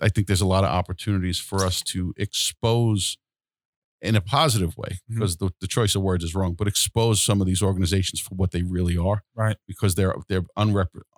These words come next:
Speaker 1: underrepresented in how much good they can do.
Speaker 2: Sure.
Speaker 1: Um, you know, and the little mom and pop charity that's a right around the corner, that's a legit five oh one C, uh, we, we need to, to make more noise for them.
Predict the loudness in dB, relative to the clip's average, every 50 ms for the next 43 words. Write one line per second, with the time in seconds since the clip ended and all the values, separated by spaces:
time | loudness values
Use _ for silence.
0 | _ 0 0 2 2 2 0 0 0 0 0 0 -2 -2 0 0 0 0 -2 -4
1 | -8 -14 _ _ _ _ _ -4 0 0 2 2 0 -2 -4 -6 -4 -2 0 2
2 | 0 0 -2 -2 -2 0 2 2 2 2 2 2 0 0 0 -2 -6 -10 -14 _
3 | _ -4 -2 0 0 0 0 -2 0 2 2 4 4 2 0 -2 -2 0 0 2
4 | 2 4 4 4 4 4 4 4 4 4 4 6 6 6 6 4 2 0 0 0
5 | 0 0 0 0 0 2 2 4 4 4 4 2 2 2 0 0 0 0 0 2
6 | 2 2 2 4 4 4 2 2 -2 -2 0 2 4 4 4 2 2 0 0 -2
7 | -2 -2 -2 -2 0 0 0 0 -2 -4 -2 0 2 2 4 4 2 2 2 2
8 | 2 0 0 0 -2 -2 -4 _ _ _ _ _ -4 0 2 2 2 2 0 0
9 | 0 2 2 2 0 -2 _ -20 -20 -20 -20 -20 -20 -20 _ _ _ _ _ _
10 | _ _ _ _ _ _ _ _ -8 -2 0 2 2 4 4 4 4 4 4 4
11 | 4 2 2 0 _ _ _ _ 2 4 6 6 6 4 4 2 2 4 4 6
12 | 4 4 4 2 0 0 0 0 0 2 0 0 -2 -8